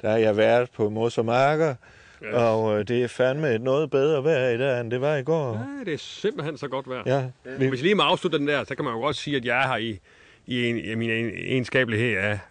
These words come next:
Speaker 2: øh, øh, vært.
Speaker 1: Egenskabelighed.
Speaker 2: Øh, jamen, en, er, er vært og, øh,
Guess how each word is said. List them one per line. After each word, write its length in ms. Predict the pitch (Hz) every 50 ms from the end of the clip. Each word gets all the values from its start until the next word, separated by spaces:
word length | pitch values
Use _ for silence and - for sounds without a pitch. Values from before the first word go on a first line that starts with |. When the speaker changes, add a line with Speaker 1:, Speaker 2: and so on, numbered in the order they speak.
| - -
Speaker 2:
øh, 260 | 98 95 92 90 87 87 - -
øh, 500 | 90 87 80 80 82 - 85 87 85 101
vært. 460 | 110 110 117 110 - - - - - - - - - - _ _ - -
Speaker 1:
Egenskabelighed. 680 | 110 104 - 104 98 95 92 92 90 90 87 85 87 87 - -
Speaker 2:
Øh, 60 | - - - _ _ _ _ _ _ _ _ - -
jamen, 180 | 110 123 123 127
en, 220 | 127 139 135 95 - - - - - 123 127 87 73 80 -
er, 180 | - 127 123 101 - -
er 260 | 92 92 101 107 113
vært 520 | 110 123 123 127 139 - - - - - - _ _ _ - _ _ _ _
og, 380 | - 110 107 107 104 101 101 98
øh, 260 | 98 95 95 92 87